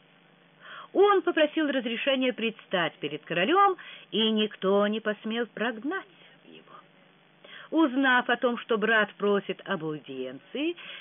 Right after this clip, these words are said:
Георг растерялся. Он не знал, как ему поступить. Ему казалось,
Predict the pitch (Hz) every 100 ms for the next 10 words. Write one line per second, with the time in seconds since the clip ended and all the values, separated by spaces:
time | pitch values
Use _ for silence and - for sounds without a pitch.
0 | - 202 269 294 294 277 285 - 240 214
1 | 110 104 - - - 226 220 226 190 208
2 | 233 226 226 214 240 226 226 226 - 262
3 | - 170 _ _ _ _ - - - -
4 | 262 269 262 262 269 254 254